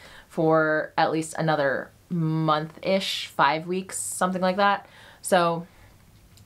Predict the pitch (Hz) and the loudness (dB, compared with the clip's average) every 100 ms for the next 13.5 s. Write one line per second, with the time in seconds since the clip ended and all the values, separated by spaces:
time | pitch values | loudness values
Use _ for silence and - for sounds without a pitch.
0 | - 175 190 226 240 202 180 175 151 156 | 0 4 6 4 2 2 0 -4 -2 0
1 | 131 139 208 220 - - 190 190 196 196 | 0 0 -2 -6 -16 0 4 4 4 4
2 | 190 180 - - - - 233 262 285 294 | 2 0 -4 -14 -20 -12 0 2 2 2
3 | 285 285 269 247 220 214 240 240 247 240 | 0 0 -2 2 4 4 0 0 2 2
4 | 190 170 170 190 233 240 247 254 262 269 | 0 2 0 0 -2 0 2 0 0 0
5 | 277 285 208 202 175 160 160 - - - | 0 2 -2 0 2 2 -4 -6 -8 -10
6 | - _ 190 196 196 202 196 185 180 180 | -14 _ -4 0 4 4 2 0 2 2
7 | - 175 170 170 - 170 165 175 160 156 | 0 -6 -6 -8 -2 0 0 0 0 0
8 | 160 160 151 - - - 180 202 311 - | 2 2 2 -4 -12 0 4 4 2 -8
9 | - - - - - 196 170 160 156 170 | -14 -16 -20 -20 -2 4 4 4 2 2
10 | 208 214 220 214 208 202 202 190 - 170 | 2 -2 0 0 0 0 2 2 4 2
11 | 185 190 185 185 180 - 190 214 226 208 | 2 -2 -2 0 2 2 2 4 2 -2
12 | 165 160 160 175 185 180 185 190 - _ | -2 -2 0 0 2 2 2 -2 -6 _
13 | _ 160 160 151 | _ 2 4 4